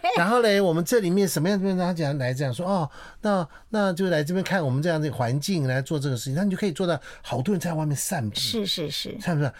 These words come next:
Speaker 1: 看的湖光没有山色，但是草地。重点是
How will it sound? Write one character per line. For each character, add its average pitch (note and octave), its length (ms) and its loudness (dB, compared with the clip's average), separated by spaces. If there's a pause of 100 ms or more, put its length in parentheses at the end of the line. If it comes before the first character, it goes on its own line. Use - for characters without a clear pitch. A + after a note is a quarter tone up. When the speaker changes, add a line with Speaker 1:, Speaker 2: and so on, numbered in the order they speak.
(140)
Speaker 1:
看 F#3 220 0
的 C3 140 0
湖 C3+ 460 -2
光 D#3 380 0 (460)
没 D#3+ 200 0
有 D#3 80 4
山 C#3+ 280 0
色， C3+ 180 -2
但 C#3 140 -2
是 C#3 140 -4
草 G2 320 -8
地。 B2 260 -4 (540)
重 E3 260 4
点 A2 240 -2
是 F#3+ 340 0